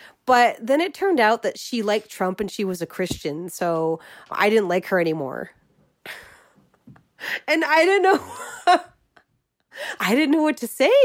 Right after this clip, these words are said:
I was like, I had to, had to have a huge conversation with him about that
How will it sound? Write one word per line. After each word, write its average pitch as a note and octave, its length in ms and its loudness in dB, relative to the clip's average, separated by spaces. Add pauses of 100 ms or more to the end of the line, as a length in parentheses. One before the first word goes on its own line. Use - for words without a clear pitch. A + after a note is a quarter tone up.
(180)
I A#3+ 160 0
was C4 180 2
like, B3 160 -4 (680)
I A3+ 100 2
had F4+ 160 0
to, C#4+ 80 -4
had A#3+ 140 0
to G3+ 100 -4
have G3 160 -8
a F#3+ 40 -10
huge F#4 520 0
conversation E3+ 680 -6
with E3 120 -12
him E3+ 100 -12
about D#3 280 -10
that C3 280 -12